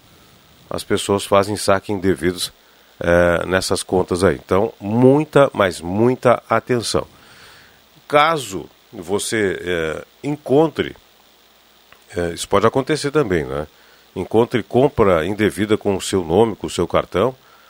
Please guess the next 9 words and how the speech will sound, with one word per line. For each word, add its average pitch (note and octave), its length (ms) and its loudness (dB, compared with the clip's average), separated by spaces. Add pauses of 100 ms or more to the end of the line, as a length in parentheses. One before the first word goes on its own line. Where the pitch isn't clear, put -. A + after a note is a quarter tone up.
(480)
a E2+ 60 -6
gente A2+ 320 -4
indica F2+ 400 -2
que - 140 -8
você F#2 260 -2
procure G2+ 420 -2
direto F#2+ 540 0
o F#2+ 60 -4
procon, G2+ 520 2